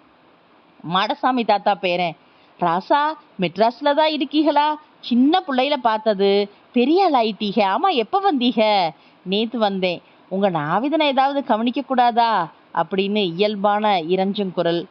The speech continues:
"ரெண்டு வடையும் டீயும் கொடுத்துருங்க" அப்படின்னு சொன்னா டீ கடை, டீ கடைக்காரரை பார்த்து. "மகராசா, நீங்க நல்லா இருக்கணும்" அப்படின்னு நன்றிய ஆசீர்வாதமா சொல்ற அந்த எளிய மனசு, அது ஒரு உயர்ந்த பண்பு அப்படின்னு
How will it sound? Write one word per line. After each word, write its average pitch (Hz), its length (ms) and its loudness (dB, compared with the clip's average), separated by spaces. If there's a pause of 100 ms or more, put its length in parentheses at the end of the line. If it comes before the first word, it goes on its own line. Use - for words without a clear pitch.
(280)
"ரெண்டு 240 340 0
வடையும் 233 640 0
டீயும் 262 320 2
கொடுத்துருங்க" 196 640 0 (100)
அப்படின்னு 180 320 -2
சொன்னா 165 480 -2 (120)
டீ 208 120 -6
கடை, 165 300 -4 (300)
டீ 233 160 -4
கடைக்காரரை 175 460 0
பார்த்து. 156 540 -4 (400)
"மகராசா, 202 720 0 (260)
நீங்க 185 200 -2
நல்லா 214 540 2
இருக்கணும்" 220 460 -2 (280)
அப்படின்னு 208 400 0
நன்றிய 196 680 0
ஆசீர்வாதமா 208 800 0 (120)
சொல்ற 175 500 2 (340)
அந்த 185 380 0
எளிய 233 420 2
மனசு, 202 580 0 (420)
அது 214 260 2
ஒரு 202 400 4 (100)
உயர்ந்த 311 520 2
பண்பு 208 640 0
அப்படின்னு 196 340 -2